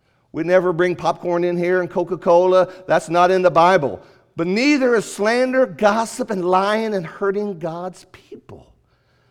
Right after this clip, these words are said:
That is not in the Bible. Book of Titus, chapter one, verse ten. "For there are many rebellious men," it says,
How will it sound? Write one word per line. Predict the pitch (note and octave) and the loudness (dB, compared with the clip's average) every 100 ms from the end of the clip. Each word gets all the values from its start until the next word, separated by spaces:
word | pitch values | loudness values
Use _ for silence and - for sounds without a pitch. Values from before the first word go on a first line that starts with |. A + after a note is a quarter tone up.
| _ | _
That | A2+ D3+ G3 | -10 -6 -6
is | G#3+ A3 F3+ | -8 -10 -6
not | C#3 F#2+ G2 - _ _ _ _ _ | -6 -6 -10 -16 _ _ _ _ _
in | A2 F2+ F#2 B2 _ | -10 -8 -12 -16 _
the | C#3 F3 | -12 -10
Bible. | G3 A3 B2 F2+ _ _ _ _ _ _ _ _ _ | -8 -10 -12 -14 _ _ _ _ _ _ _ _ _
Book | B2 D#3+ | -4 -4
of | - | -4
Titus, | C#3+ F3 F3+ | 0 0 0
chapter | - F#3 F#3+ | -4 -4 -2
one, | F#3 E3 A2+ | 0 -2 -2
verse | B2+ - | -8 -8
ten. | F#3+ C3+ - - _ _ _ _ _ _ _ _ _ _ | -6 -6 -8 -18 _ _ _ _ _ _ _ _ _ _
"For | _ D3+ | _ -8
there | C#3+ F#3 F#3+ | -2 0 0
are | E3+ | -2
many | E3 G3+ A#3+ B3+ - - - | -2 -4 -4 -6 -8 -14 -6
rebellious | F3 D#3 F3 E3+ E3+ - | -4 4 4 4 -2 -4
men," | C#3 D3+ G2+ | -4 -2 -4
it | F#2 - | -8 -12
says, | - F#2 C#2 - - | -12 -10 -12 -20 -20